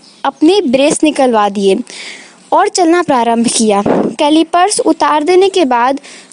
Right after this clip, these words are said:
चलने के प्रयास में वह कई बार चोटिल हुई एवं दर्द सहन करती रही, लेकिन उसने हिम्मत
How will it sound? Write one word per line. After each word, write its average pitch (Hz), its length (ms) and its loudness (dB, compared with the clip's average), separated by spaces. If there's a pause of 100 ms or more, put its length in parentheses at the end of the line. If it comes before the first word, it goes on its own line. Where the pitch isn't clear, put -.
चलने 330 420 2
के 349 180 -2
प्रयास 277 580 -2
में 285 240 2 (720)
वह 370 140 0 (100)
कई 311 180 2
बार 339 200 -2
चोटिल 233 380 0
हुई 202 200 2 (440)
एवं 349 340 2
दर्द 285 280 0
सहन 339 360 2
करती 262 400 0
रही, 220 300 2 (300)
लेकिन 349 440 0 (580)
उसने 381 260 0
हिम्मत 349 460 0